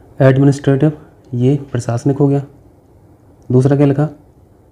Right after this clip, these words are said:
सिविल डिफेंस। सिविल डिफेंस क्या हो जाएगा? सिविल यानी नागरिक और डिफेंस यानी सुरक्षा, तो ये नागरिक सुरक्षा हो गया। Next है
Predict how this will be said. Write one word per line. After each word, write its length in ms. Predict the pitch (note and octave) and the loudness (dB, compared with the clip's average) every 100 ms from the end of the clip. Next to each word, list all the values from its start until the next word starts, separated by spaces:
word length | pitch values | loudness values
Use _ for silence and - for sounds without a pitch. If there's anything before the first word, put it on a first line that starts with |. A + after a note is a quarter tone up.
| _ | _
सिविल 360 | - - C#3+ C#3 | -6 -2 2 2
डिफेंस। 440 | B2 A#2+ A2 - - _ _ - - _ _ _ _ - | 0 -2 -8 -12 -20 _ _ -20 -20 _ _ _ _ -2
सिविल 240 | C3 C#3 | 0 2
डिफेंस 240 | A2+ D3 | 2 2
क्या 120 | D3 C#3+ | 2 0
हो 60 | |
जाएगा? 240 | C#3 C#3 C3+ - - - _ _ _ _ _ _ _ - _ _ - - - | 2 -2 -4 -10 -20 -20 _ _ _ _ _ _ _ -20 _ _ -20 -20 -20
सिविल 280 | - B2+ A#2+ | -4 0 2
यानी 160 | A#2 A2+ | 2 0
नागरिक 440 | A#2 B2 E3+ - - _ _ _ - _ - | 0 0 0 -4 -12 _ _ _ -20 _ -8
और 60 | A#2+ | -4
डिफेंस 340 | A#2+ B2 A#2+ | 0 2 2
यानी 140 | A#2 | -2
सुरक्षा, 360 | A2+ C3 C3 D#3+ | -2 -4 -6 -8
तो 800 | - - _ _ _ - _ - | -10 -14 _ _ _ -20 _ -2
ये 60 | A#2+ | 0
नागरिक 300 | A#2 B2 B2+ | 2 0 -2
सुरक्षा 320 | - - D3+ | -8 -4 -2
हो 80 | D3+ | -2
गया। 160 | C#3+ C#3+ _ _ _ _ _ _ _ _ _ _ _ _ - _ _ _ - - - | -4 -8 _ _ _ _ _ _ _ _ _ _ _ _ -20 _ _ _ -20 -14 0
Next 260 | C3 C3 | 0 0
है 100 | D#3+ | -2